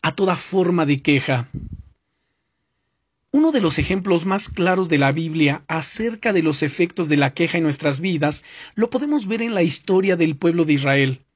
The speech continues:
cuando Dios les sacó de Egipto. Dios había hecho señales y milagros increíbles a través de Moisés, a tal punto que habían conseguido lo impensable,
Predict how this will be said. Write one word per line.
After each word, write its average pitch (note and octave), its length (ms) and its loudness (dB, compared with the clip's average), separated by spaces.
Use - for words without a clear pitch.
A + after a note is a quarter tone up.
cuando F3+ 380 2
Dios F#3 380 -2
les F3+ 120 2
sacó D#3 300 0
de D#3 80 4
Egipto. C#3+ 520 0
Dios B3+ 340 2
había G#3 160 0
hecho G#3+ 160 0
señales E3+ 500 2
y D#3 60 0
milagros E3+ 580 2
increíbles G#3+ 1040 2
a D#3+ 60 -2
través D#3 280 0
de D#3 80 2
Moisés, C#3 580 0
a - 100 -2
tal D#4 220 0
punto E3 540 0
que G3+ 100 -2
habían A#3 200 0
conseguido G3 560 0
lo F3 120 2
impensable, D3 800 2